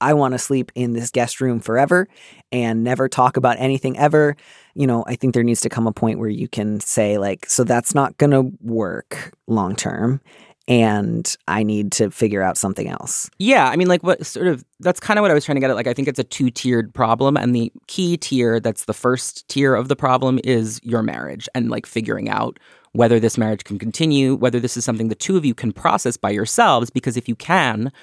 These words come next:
Speaker 2: process it by yourselves or with the help of a therapist, but amongst yourselves rather than involving the rest of the family, the damage to the family will be limited. But if that's not possible, then the larger problem is how to approach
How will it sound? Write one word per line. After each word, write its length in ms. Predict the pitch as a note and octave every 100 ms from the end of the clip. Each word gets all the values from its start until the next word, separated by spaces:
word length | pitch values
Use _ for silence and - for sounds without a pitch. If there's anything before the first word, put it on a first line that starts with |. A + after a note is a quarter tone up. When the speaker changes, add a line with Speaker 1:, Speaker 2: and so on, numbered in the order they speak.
| - -
Speaker 2:
process 340 | B2+ A#2 A2+
it 120 | A#2
by 100 | -
yourselves 640 | G#2+ G#2+ - G#2 G#2 A2 - _ _
or 140 | - A#2+
with 140 | A2
the 80 | A2+
help 200 | A2+ -
of 80 | G#2+
a 40 |
therapist, 400 | G#2+ G#2+ G#2+ -
but 100 | G#2+ B2
amongst 260 | D3 C#3+
yourselves 320 | C3 - A#2
rather 160 | B2 A2+
than 140 | A2+
involving 340 | A2 G#2+ G#2+ G#2+
the 60 |
rest 160 | G#2+ -
of 40 |
the 60 | G2+
family, 500 | - G3 F3+ B2 A2 - - _
the 100 | C#3+
damage 680 | B2 D#3 C#3+ C#3 B2+ A#2 - -
to 100 | C3+
the 80 | G2
family 540 | - G#3+ F#3 B2+ A#2
will 240 | A2 A#2+
be 300 | G#2 A2 G#2 -
limited. 400 | E3 F3+ G#2 -
But 120 | - B2+
if 80 | -
that's 200 | C3 -
not 300 | C#3+ F#3+ -
possible, 680 | A#2+ G#2+ - - D#2 F3 - _ _ _
then 540 | A2+ B2+ A#2+ A#2+ A#2 -
the 160 | - A#2
larger 560 | B2 C#3 C#3+ C#3+ B2+
problem 400 | A2+ A#2+ A2 A2
is 120 | A2+ -
how 280 | - A#2+ A2+
to 220 | - A2+
approach 760 | - - G#2+ G#2 - - -